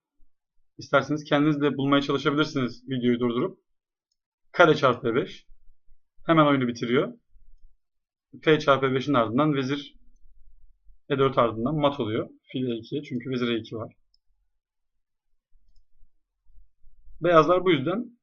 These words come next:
E beş sürmüş. Görüldüğü gibi Kasparov oyunu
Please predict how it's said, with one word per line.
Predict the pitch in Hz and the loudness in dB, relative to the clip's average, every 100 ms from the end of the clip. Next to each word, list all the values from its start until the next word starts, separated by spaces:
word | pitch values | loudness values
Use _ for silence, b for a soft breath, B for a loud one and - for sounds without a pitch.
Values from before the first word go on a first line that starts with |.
| - | 4
E | 160 | 6
beş | 160 | 6
sürmüş. | - 127 151 - | 4 -2 -2 6
Görüldüğü | 170 175 185 | 6 6 2
gibi | 180 160 208 - - | 2 4 2 0 0
Kasparov | 170 165 190 180 | 0 2 4 6
oyunu | 170 160 190 247 | 6 4 2 -4